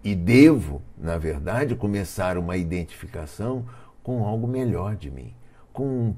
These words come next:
um ser, uma parte diferente de mim. E nesse lugar, então, eu posso me identificar com o eu espiritual. Um lugar onde eu posso ser mais abrangente,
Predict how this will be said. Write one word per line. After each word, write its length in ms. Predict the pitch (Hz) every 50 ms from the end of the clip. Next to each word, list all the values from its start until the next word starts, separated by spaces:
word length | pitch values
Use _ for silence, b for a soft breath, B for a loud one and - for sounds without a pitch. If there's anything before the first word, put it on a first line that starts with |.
| -
um 160 | 113 110 104 98
ser, 400 | - - - 101 104 110 107 98
uma 260 | 98 101 104 101 87
parte 540 | 80 - - 117 131 139 - - - - 80
diferente 680 | 76 82 73 - - 76 73 73 73 73 71 - -
de 140 | - 73 73
mim. 220 | 71 71 80 80 - B B B B B
E 120 | 85 92
nesse 300 | 92 95 98 92 - -
lugar, 420 | 101 101 110 98 90 95 92 92 90
então, 340 | 92 95 - 104 107 107 117
eu 80 | 120
posso 340 | 117 120 95 92 90 - 101
me 120 | 92 92
identificar 880 | 92 87 87 90 92 87 - - - 92 - - 101 104 107 101 - - - -
com 340 | - 110 127 131 120 85 - - - -
o 160 | - 87 85
eu 280 | 80 78 78 76 71 - - -
espiritual. 840 | - 73 69 - - - 76 73 73 73 - - 69 - 73 - - B B B B
Um 200 | 90 113 117 113
lugar 500 | 110 101 92 87 90 107 117 117 113 101
onde 220 | 101 104 104 92
eu 80 | 101 98
posso 560 | 90 - - 98 104 101 - - - 107 101 B B B B B
ser 360 | B - - - 110 107 101 90
mais 380 | 95 95 92 98 101 95 82
abrangente, 1000 | 101 95 87 82 95 101 101 92 78 78 80 87 90 92 92 87 - - -